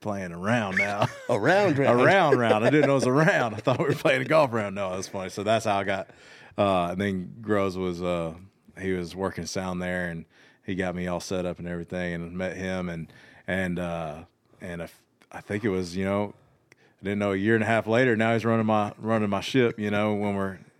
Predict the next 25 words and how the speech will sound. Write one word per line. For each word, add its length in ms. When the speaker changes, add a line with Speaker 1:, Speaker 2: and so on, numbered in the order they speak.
Speaker 1:
you 140
know, 220
out 160
on 120
the 60
road 280
doing 180
sound. 340
So 240
he's 200
awesome, 340
man. 180
I 60
love, 320
I 140
love 240
what 100
he 40
brings 300
to 60
my 140
camp, 360
and, 200
and, 300
uh, 260